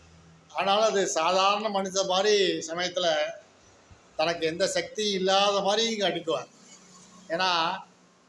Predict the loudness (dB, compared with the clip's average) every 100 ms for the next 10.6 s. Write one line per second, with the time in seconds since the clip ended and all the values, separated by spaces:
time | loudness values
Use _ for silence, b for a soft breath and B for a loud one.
0 | _ -14 -6 -2 2 4 4 4 2 0
1 | -2 -2 -6 -8 -10 -14 -16 -20 -20 -20
2 | _ _ _ -12 -10 -4 -2 -2 -6 -14
3 | _ _ _ _ _ _ _ _ _ _
4 | _ -2 2 4 4 2 0 -4 -4 0
5 | 2 2 0 -4 -4 0 2 4 2 2
6 | 2 0 -2 -6 -4 0 2 2 2 0
7 | 2 2 0 -2 -14 -20 -20 -20 -20 -20
8 | -20 -20 -20 -20 -8 -6 -2 0 0 2
9 | 4 4 2 0 0 -2 -4 -2 0 2
10 | 2 2 0 -4 -4 -2